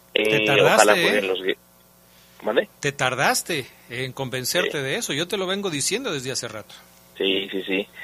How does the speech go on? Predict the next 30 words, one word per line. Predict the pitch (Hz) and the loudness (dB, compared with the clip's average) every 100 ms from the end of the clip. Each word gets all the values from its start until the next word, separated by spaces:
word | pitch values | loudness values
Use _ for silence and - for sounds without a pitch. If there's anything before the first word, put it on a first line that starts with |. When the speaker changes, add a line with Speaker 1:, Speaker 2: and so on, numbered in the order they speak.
| - - - - | -14 -14 -4 2
Speaker 2:
Eh, | |
ojalá | 117 120 113 | 4 6 6
jueguen | 113 117 113 | 6 4 4
los | 107 101 | 2 4
Guerrero, | 101 104 110 113 110 110 101 - - - - - - | 4 8 8 8 8 6 4 2 0 -2 -2 -2 -4
los, | - 92 95 107 | -2 2 2 2
este, | 104 98 - 92 95 | -4 -4 -4 0 0
¿cómo | - 107 | -2 -2
se | |
llama | 110 | -2
este | - | -2
jovencito | 104 95 95 101 104 | -4 0 -2 0 0
que | 95 | 0
te | 98 | 0
juega | 107 98 | 0 0
muy | 101 98 | 0 0
bien? | 101 107 | 0 0
Creo | 104 101 | -2 -2
que | |
es | 104 - | -6 -4
Isaías, | 104 95 98 104 110 107 - - - - - - - - | 2 4 4 6 6 6 2 -10 -10 -16 -20 -20 -20 2
muy | 113 117 | 6 8
bueno | 107 110 113 110 | 10 8 8 2
también. | 98 101 107 | 0 4 4
Hay | 117 | 4
un | 185 262 | 2 0
chaparrito, | - 214 - 104 101 110 - | 2 2 4 2 2 -4 -6
una | 151 | -2
pulguita, | 170 - 110 101 104 107 | -2 -2 -4 -4 2 4
Adrián. | 95 95 95 | 6 4 0